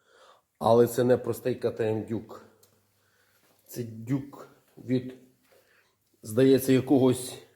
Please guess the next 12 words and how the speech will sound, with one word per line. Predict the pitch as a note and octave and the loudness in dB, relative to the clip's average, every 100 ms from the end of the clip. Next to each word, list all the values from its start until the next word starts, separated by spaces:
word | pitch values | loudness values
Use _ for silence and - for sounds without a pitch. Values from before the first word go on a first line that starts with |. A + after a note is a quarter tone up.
| _ _ _ _ _ _ _ _ _ _ _ | _ _ _ _ _ _ _ _ _ _ _
арабського | - C3+ C3+ C3 - C#3 C3 | 2 6 6 4 0 -4 -4
шейха. | A#2 B2+ G#2+ - G2 F2+ - _ _ _ _ _ _ _ _ _ _ _ | -2 0 0 -2 -8 -8 -18 _ _ _ _ _ _ _ _ _ _ _
Стоячи | - C#3+ C#3 C#3 | -4 -2 0 -2
біля | B2+ C3+ | 4 4
нього, | D3 C3+ | 6 4
відчуваєш | B2 - D3 C3+ C3 A2+ | 0 -4 0 4 4 2
себе | - B2+ A#2+ | -4 0 0
тим | B2+ A#2 | 0 0
самим | C3 B2 A#2 | 2 2 0
шейхом | - D3 C#3+ C#3 B2 A2 _ _ - - _ | -2 -2 -2 -4 -6 -10 _ _ -20 -20 _
в | - | -6
халаті, | C#3 C3 C#3+ C#3+ C#3 A#2 | 0 4 4 2 -2 -4